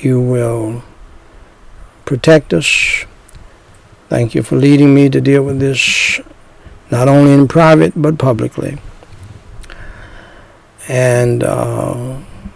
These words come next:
if you have spoken to the heart of another man of God, Doctor Tony Evans, and given him a check in his spirit, I pray that he would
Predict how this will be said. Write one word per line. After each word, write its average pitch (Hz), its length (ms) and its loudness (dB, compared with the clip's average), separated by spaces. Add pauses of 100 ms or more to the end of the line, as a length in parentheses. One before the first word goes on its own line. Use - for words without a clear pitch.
(1000)
if 113 200 -4
you 135 200 2
have 127 260 2
spoken 147 600 4
to 131 480 -2 (1120)
the 135 160 -4
heart 143 300 4
of 123 480 0 (560)
another 143 400 4
man 139 240 4
of 131 120 0
God, 127 400 -2
Doctor 127 300 -4
Tony 135 360 2
Evans, 143 800 0 (1080)
and 147 760 -6
given 143 240 4
him 143 180 4
a 135 60 4
check 127 320 2
in 127 80 2
his 143 160 2
spirit, 160 380 2
I 127 100 0
pray 139 280 -2
that 123 180 -4
he 127 180 -2
would 123 440 -4